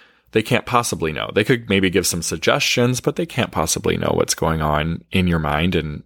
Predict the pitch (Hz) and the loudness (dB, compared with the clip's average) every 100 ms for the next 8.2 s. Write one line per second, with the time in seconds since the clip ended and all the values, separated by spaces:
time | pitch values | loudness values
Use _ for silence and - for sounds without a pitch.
0 | - 85 82 76 76 80 _ - - 98 | -8 -6 -4 -2 -2 -4 _ -18 -6 -2
1 | 87 73 69 82 104 143 - _ _ _ | 0 0 0 2 4 2 -2 _ _ _
2 | _ _ - _ - - - 107 - 113 | _ _ -20 _ -16 -10 0 0 2 0
3 | 104 101 110 123 120 110 95 76 76 98 | 0 2 4 4 6 6 6 4 0 -4
4 | 87 90 - - 87 87 92 85 82 92 | -2 -2 -6 -4 -2 -2 -4 -4 -4 -2
5 | 101 107 104 87 87 101 - - - - | 0 0 -2 0 0 -2 -4 -16 -14 -4
6 | 104 110 110 110 104 101 98 - - 127 | -2 2 2 2 2 2 0 -2 0 2
7 | 123 85 78 - - - - - - - | 2 0 -6 -10 -10 -18 -20 -4 -2 2
8 | 123 | 0